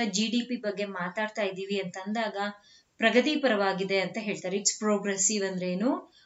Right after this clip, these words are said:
ಒಂದೇ ಸರ್ತಿಗೆ ಈ ರೀತಿಯಲ್ಲಿ ಏರಿಕೆಯನ್ನ ಕಾಣ್ತಾ ಇರುತ್ತೆ. ಈ ರೀತಿಯಲ್ಲಿ ಕಂಟಿನ್ಯೂಯಸ್ ಆಗಿ ಇನ್ಕ್ರೀಸ್ ಆಗೋದನ್ನ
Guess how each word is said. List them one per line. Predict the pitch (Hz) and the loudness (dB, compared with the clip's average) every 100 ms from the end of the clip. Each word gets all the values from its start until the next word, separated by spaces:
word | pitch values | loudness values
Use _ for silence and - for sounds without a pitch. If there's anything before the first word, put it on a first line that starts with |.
| _ | _
ಒಂದೇ | 208 214 208 202 | 2 6 6 4
ಸರ್ತಿಗೆ | 240 254 254 269 226 | 2 2 2 0 2
ಈ | 208 | 2
ರೀತಿಯಲ್ಲಿ | 196 196 226 233 240 | 2 0 0 0 2
ಏರಿಕೆಯನ್ನ | 196 202 214 220 196 180 254 | 2 2 2 -2 -4 -2 -2
ಕಾಣ್ತಾ | - 202 170 262 | 0 0 0 0
ಇರುತ್ತೆ. | 240 175 - 180 160 156 _ - _ | 0 0 -2 0 0 -2 _ -20 _
ಈ | 233 269 | 6 8
ರೀತಿಯಲ್ಲಿ | 294 285 262 247 | 8 6 4 4
ಕಂಟಿನ್ಯೂಯಸ್ | 233 214 214 294 285 277 254 | 2 2 2 4 8 8 6
ಆಗಿ | 220 202 | 0 0
ಇನ್ಕ್ರೀಸ್ | 202 202 277 294 233 | 0 0 2 2 2
ಆಗೋದನ್ನ | 185 190 233 | 2 0 0